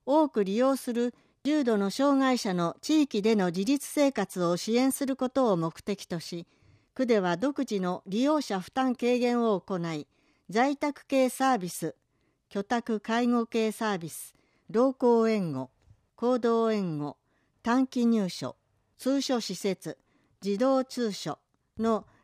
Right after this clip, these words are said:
利用者の自己負担額をサービス利用費の総額の十パーセントから三パーセントに軽減しています。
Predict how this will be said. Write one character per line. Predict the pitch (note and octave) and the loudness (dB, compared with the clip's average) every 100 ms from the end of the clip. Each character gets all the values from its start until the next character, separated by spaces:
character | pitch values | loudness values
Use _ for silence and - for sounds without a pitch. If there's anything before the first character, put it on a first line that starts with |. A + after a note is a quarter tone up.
| - | -4
利 | A3+ | 2
用 | D4+ D#4 | 4 4
者 | C4 F#3+ | 2 0
の | F3+ E3+ | 0 -2
自 | F#3 | -6
己 | G3+ D4+ | -2 -2
負 | - | -2
担 | D4+ D4 | 0 2
額 | A#3 F#3+ - E3 | 2 0 -2 -2
を | E3 - _ _ | -2 -6 _ _
サ | - C4+ D4+ | -4 0 2
ー | |
ビ | D4 | 0
ス | C4+ C4+ | -2 -2
利 | B3 C4+ | 0 2
用 | C#4 | 2
費 | B3 F#3 | 2 -2
の | F3 E3 | -2 -4
総 | - B3+ C#4 | -2 0 2
額 | C4+ B3+ A3+ | 0 -2 -2
の | A3+ A3 _ _ - | -2 -4 _ _ -6
十 | G#3 | -4
パ | G#3+ _ D4 D4+ | -6 _ 2 2
ー | |
セ | C#4+ D4 | 2 0
ン | C4 | 0
ト | F#3+ | -4
か | - F#3+ | -4 -4
ら | F3 | -4
三 | - B3 C#4 | -2 -2 -2
パ | D4 C#4+ | 0 -2
ー | |
セ | C#4 C4+ | -2 -2
ン | B3 | -2
ト | E3+ | -4
に | E3+ E3 | -4 -4
軽 | G3+ A3 | -2 0
減 | G#3 F#3+ | 0 -2
し | F3 | -4
て | - E3 | -4 -2
い | |
ま | D#3 D#3+ | -2 -6
す。 | - - | -10 -20